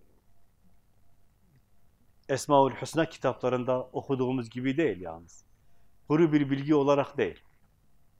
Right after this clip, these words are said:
Allah'ın ayetleriyle anlamaya çalışacağız.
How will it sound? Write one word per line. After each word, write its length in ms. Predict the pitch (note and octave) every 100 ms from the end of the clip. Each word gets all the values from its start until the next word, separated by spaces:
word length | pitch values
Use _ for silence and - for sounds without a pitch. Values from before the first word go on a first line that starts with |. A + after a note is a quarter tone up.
| _ - _ _ - - _ _
Allah'ın 460 | - C3+ D3+ F3+ G#3 -
ayetleriyle 640 | C3 C#3+ D3 D#3+ F3+ B2+
anlamaya 420 | G#2 G#2 G2 G2
çalışacağız. 800 | - G2 F#2 G2 F#2+ F2 - -